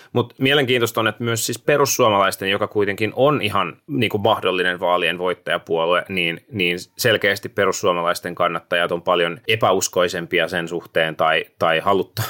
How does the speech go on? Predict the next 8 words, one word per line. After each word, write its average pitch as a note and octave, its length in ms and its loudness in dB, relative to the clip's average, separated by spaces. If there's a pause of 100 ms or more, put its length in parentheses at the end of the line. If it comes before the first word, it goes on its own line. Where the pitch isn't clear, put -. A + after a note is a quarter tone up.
(100)
haluttomampia F2 760 0
jostain D#2+ 380 -2
syystä D#2+ 280 -4
näkemään D#2 500 -2
oman D#2+ 260 -4
puheenjohtajansa D2+ 600 -6 (160)
pääministerinä. E2 760 -4
Et - 140 -6